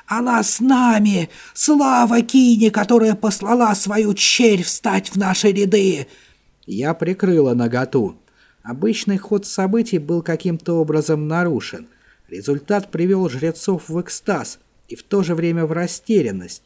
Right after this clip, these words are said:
Что делать дальше? А что делает человек, когда сбывается давнее пророчество?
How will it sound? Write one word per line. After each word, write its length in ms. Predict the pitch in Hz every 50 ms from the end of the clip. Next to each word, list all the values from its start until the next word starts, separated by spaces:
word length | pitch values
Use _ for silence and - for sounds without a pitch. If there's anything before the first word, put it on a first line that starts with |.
| _ _ _ _
Что 380 | - - - - - - 214 220
делать 400 | 202 196 208 202 208 208 185 185
дальше? 560 | 190 208 160 113 98 - - - - - - - _ _ _ _ _ _ _ _ _ _
А 120 | - 180
что 240 | 180 - - 285 277
делает 380 | 233 220 247 233 233 226 220 220
человек, 540 | - - - 226 214 226 233 226 208 208
когда 280 | - 196 185 185 185 185
сбывается 680 | 175 170 160 185 190 190 190 180 170 160 - - 185 170
давнее 420 | 170 180 165 156 156 165 165 160
пророчество? 920 | 160 - 175 170 180 185 185 147 120 - - - - - - - - -